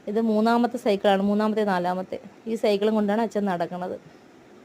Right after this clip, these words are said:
അങ്ങനെ കഥയും പറഞ്ഞ് അവര് രണ്ടുപേരും കൂടെ അങ്ങനെ അങ്ങ് കയറി. അങ്ങനെ സാവന്തു അമ്മാമ്മയെ തിരക്കിക്കൊണ്ടിരിക്കുന്നു. അമ്മാമ്മ എന്ത് ചെയ്യുന്നു? അത് കഴിഞ്ഞ് ഞാൻ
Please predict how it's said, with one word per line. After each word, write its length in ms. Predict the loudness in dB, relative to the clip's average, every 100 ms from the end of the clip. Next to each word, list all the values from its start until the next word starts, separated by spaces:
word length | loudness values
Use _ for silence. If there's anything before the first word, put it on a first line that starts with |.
| -20 -20 -6
അങ്ങനെ 320 | -2 0 -2 -4 -10 -20 -20 -20 -6
കഥയും 340 | -2 2 2 2
പറഞ്ഞ് 240 | 2 2
അവര് 180 | 4 2
രണ്ടുപേരും 320 | 2 0 0
കൂടെ 140 | 0 -2 -6
അങ്ങനെ 300 | -6 -4 -4 -4
അങ്ങ് 180 | -6 -2
കയറി. 380 | 2 2 0 -4 -16 -20 -20 -20 -20 -20 -20 -20 -20 -20 -20 -16
അങ്ങനെ 260 | -8 -4 -2
സാവന്തു 600 | 2 4 4 4 4 2 2
അമ്മാമ്മയെ 340 | 0 0 2 2
തിരക്കിക്കൊണ്ടിരിക്കുന്നു. 760 | 0 0 0 0 0 0 -4 -6 -16 -20 _ -14 -4
അമ്മാമ്മ 400 | 0 2 2 4
എന്ത് 240 | 2 4
ചെയ്യുന്നു? 360 | 4 4 2 -6 -16 -20 -20 -20 -20 -20 -20 -20 -20 -20 -20 -20 -20 -20 -20 -20 -20 -14
അത് 180 | -6 0 2
കഴിഞ്ഞ് 300 | 4 4 2
ഞാൻ 220 | 0